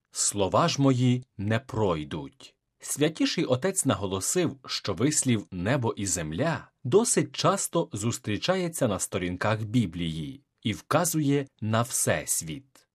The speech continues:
Ісус наголошує на тому, що все сотворене є минущим, а Його слова вічні. Хоч вони і сказані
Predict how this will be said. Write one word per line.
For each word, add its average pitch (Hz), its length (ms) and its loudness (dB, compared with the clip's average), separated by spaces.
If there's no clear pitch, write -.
Ісус 110 600 0
наголошує 104 840 0
на 90 160 -4
тому, 117 500 -2
що - 300 0
все 233 260 2
сотворене 156 880 2
є 110 280 0
минущим, 110 840 2
а 101 120 -2
Його 95 360 0
слова 101 680 0
вічні. 87 880 -4
Хоч - 360 -2
вони 156 220 4
і 135 140 0
сказані 143 600 4